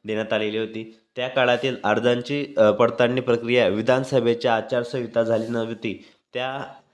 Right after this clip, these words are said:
पासष्ट हजार अर्जांची छाननी सुरू आहे. पात्र महिलांना आगामी काळात योजनेचा लाभ मिळेल.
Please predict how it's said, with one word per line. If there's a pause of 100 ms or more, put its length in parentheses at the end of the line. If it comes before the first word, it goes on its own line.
(180)
पासष्ट
हजार
अर्जांची
छाननी
सुरू
आहे. (240)
पात्र
महिलांना
आगामी
काळात (440)
योजनेचा
लाभ
मिळेल.